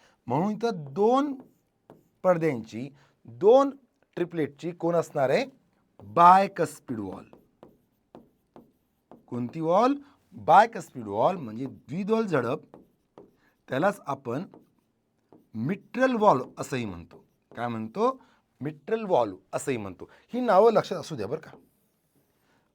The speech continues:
हा एक विचारेल. म्हणजे दोन झडपं तुम्हाला कळल्या, बरोबर आहे? म्हणजे काय, आता होतं असं की जे अशुद्ध रक्त अख्ख्या शरीरातून फिरून येतं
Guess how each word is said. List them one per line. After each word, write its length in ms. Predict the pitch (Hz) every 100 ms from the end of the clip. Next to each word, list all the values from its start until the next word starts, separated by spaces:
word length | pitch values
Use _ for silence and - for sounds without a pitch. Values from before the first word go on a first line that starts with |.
| 104
हा 120 | 127
एक 100 | 165
विचारेल. 420 | 107 - 131 - - _ _ _ _ _ _ _ _ _ _ _ -
म्हणजे 140 | 139 135
दोन 280 | 175 220
झडपं 360 | 175 160 170 196
तुम्हाला 260 | 185 185 185
कळल्या, 340 | 185 175 165 160 _ _ _ _ _ -
बरोबर 280 | 190 226 202
आहे? 100 | 95 _ _ _ _ 107
म्हणजे 300 | 113 160 254
काय, 380 | 170 113 139 - _ -
आता 120 | 185
होतं 480 | 156 120 160 269 262
असं 220 | - 107 85 _ _ _ _ _ _ _ _ _ _ _ _ - _ _ _ - -
की 100 | 208
जे 160 | 226 220 - -
अशुद्ध 440 | 139 - 208 196
रक्त 340 | 269 262 - 233
अख्ख्या 280 | 196 226 214
शरीरातून 440 | - 151 156 214
फिरून 240 | - 175
येतं 340 | 220 185 123